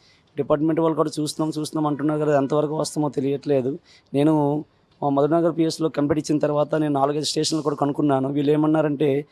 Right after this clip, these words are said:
"స్టేషన్లో మేము ఒకసారి కంప్లైంట్ ఇచ్చిన తర్వాత ప్రతి స్టేషన్లో మేము మీ అమ్మగారి ఫోటో పంపిస్తున్నాము, ప్రతి,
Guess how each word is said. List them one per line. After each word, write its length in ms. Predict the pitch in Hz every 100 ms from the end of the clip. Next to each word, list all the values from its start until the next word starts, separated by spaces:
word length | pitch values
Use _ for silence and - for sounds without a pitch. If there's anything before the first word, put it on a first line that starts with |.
| _ _
"స్టేషన్లో 460 | - 160 160 160 170
మేము 180 | 160 151
ఒకసారి 240 | - 160
కంప్లైంట్ 300 | 147 147 156
ఇచ్చిన 180 | 147 156
తర్వాత 220 | 156 151
ప్రతి 340 | 160 139 131
స్టేషన్లో 460 | 160 - 147 156 151
మేము 260 | 147 143 143
మీ 140 | 139
అమ్మగారి 280 | 139 143 151
ఫోటో 220 | 147 147
పంపిస్తున్నాము, 580 | 143 135 147 - 147 143
ప్రతి, 460 | 131 135 151 147